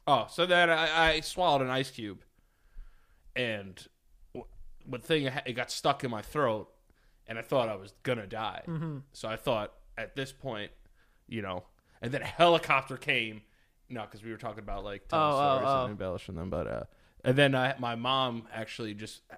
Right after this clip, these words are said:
Speaker 1: made some coffee, and then I sipped a little bit, and it actually warmed it up, and it, like, melted.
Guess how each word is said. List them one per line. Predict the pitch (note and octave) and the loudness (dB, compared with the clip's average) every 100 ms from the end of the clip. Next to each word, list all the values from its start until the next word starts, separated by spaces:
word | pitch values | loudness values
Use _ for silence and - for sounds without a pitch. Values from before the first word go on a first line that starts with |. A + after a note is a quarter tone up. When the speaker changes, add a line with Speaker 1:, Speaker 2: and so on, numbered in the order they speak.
| - A2+ | -16 -4
Speaker 1:
made | B2 A#2 | 0 2
some | - A2 | 0 -4
coffee, | A#2+ A2+ D#3 E3 - _ _ _ _ _ _ _ | 0 2 2 -2 -4 _ _ _ _ _ _ _
and | A2+ A2+ | -10 -8
then | G#2+ G#2+ | -10 -12
I | - | -12
sipped | G#2+ A#2+ A#2 | -10 -10 -8
a | |
little | A#2+ B2+ | -6 -6
bit, | C3+ D3+ | -4 -6
and | A#2+ A2 | -6 -10
it | G#2 | -10
actually | A2+ - A2 | -10 -8 -10
warmed | G#2+ A2 G#2+ | -8 -10 -8
it | G#2 | -6
up, | A2 | -8
and | G2 F#2 | -8 -12
it, | |
like, | F2+ C2+ | -10 -10
melted. | G2+ G#2 D#2 | -12 -12 -14